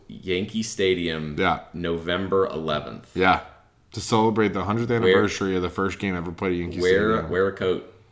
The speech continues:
Speaker 1: Wear a
Speaker 2: Yeah, I'm gonna
Speaker 1: scarf.
Speaker 2: be cold as shit, but I like cold, cold football. Let's play in
Speaker 1: Okay.
Speaker 2: the snow. I hope it snows.
Speaker 1: Okay.
Speaker 2: Pitt,
Speaker 1: It
Speaker 2: Syrac-,
Speaker 1: might.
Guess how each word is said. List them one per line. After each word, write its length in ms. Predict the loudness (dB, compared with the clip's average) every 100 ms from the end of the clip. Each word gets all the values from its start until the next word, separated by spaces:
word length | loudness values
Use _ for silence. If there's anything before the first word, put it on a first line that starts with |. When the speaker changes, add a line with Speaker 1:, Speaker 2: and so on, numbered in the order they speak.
| _ -4
Speaker 1:
Wear 100 | 4
a 40 |
Speaker 2:
Yeah, 60 | 10 12
I'm 140 | 12 12
gonna 120 | 10
Speaker 1:
scarf. 40 |
Speaker 2:
be 80 | 8
cold 300 | 10 10 12
as 80 | 10
shit, 320 | 12 12 12
but 80 | 12
I 80 | 10
like 280 | 8 4 0
cold, 360 | 2 2 -2 2 2 4
cold 280 | 4 6 6
football. 720 | 4 6 2 2 -6 -20 -20 -20 -10
Let's 120 | -8 -2
play 180 | 4 6
in 40 |
Speaker 1:
Okay. 80 | 8
Speaker 2:
the 60 |
snow. 280 | 6 4 4
I 100 | 6
hope 160 | 6 4
it 100 | 0
snows. 520 | 0 0 0 -4 -12 -20 -18
Speaker 1:
Okay. 400 | -16 -12 -10 -10 2
Speaker 2:
Pitt, 160 | 2 2
Speaker 1:
It 40 |
Speaker 2:
Syrac-, 240 | 4 6
Speaker 1:
might. 320 | 8 8 4